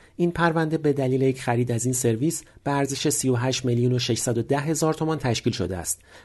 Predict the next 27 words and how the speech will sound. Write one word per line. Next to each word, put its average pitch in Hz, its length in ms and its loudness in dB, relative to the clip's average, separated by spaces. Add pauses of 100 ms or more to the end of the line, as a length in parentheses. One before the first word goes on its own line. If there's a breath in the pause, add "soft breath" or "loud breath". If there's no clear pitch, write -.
(100)
امیری 160 320 4
گفت 170 260 2
با 151 100 0
توجه 135 380 0
به 139 120 4
مشکلاتی 123 560 0
که 131 100 2
دو 123 140 0
طرف 117 320 -2
معامله 117 420 2
با 117 120 -2
هم 104 180 -6
پیدا 107 240 -2
کردند، 120 500 -2 (280 loud breath)
از 135 160 -2
زرینپال 127 420 2
شکایت 113 460 0
کردند. 87 480 -8 (280 soft breath)
هم‌اکنون 165 400 0
زرینپال 143 480 2
صد 139 200 0
و 135 40 0
شصت 131 380 0
هزار 127 240 0
پذیرندهٔ 113 520 0
فعال 107 440 -4
دارد. 85 400 -10